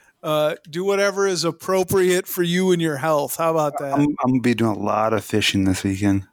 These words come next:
Speaker 2: <laughs>
Speaker 1: Listen, I wanna talk to you about that. Okay, next episode, maybe we should find a fishing expert.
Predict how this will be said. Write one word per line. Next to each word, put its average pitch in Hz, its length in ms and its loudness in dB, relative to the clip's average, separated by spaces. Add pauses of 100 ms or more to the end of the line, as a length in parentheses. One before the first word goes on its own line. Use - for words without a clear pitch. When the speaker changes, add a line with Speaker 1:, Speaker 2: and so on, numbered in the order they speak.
Speaker 2:
<laughs> - 760 -8
Speaker 1:
Listen, 247 480 0
I 180 100 -4
wanna 277 280 0
talk 233 400 -2
to 226 100 -8
you 175 140 0
about 143 340 -4
that. 147 320 -2 (500)
Okay, 180 380 -2 (160)
next 214 480 0
episode, 160 760 0 (100)
maybe 233 220 0
we 262 160 0
should 175 240 -4
find 180 280 0
a 156 60 -2
fishing 180 420 0
expert. 185 440 -4